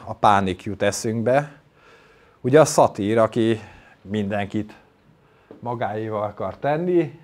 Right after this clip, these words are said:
de hát, ö, más mondák pedig Amaltheához kapcsolják. Ugye ő a kecske,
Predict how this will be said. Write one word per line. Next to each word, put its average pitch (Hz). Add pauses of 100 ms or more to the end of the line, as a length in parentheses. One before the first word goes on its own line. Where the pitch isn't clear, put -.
(120)
de 120
hát, 127
ö, 120
más 127
mondák 120
pedig 117
Amaltheához 104
kapcsolják. 113 (420)
Ugye 143
ő 156
a 113
kecske, 117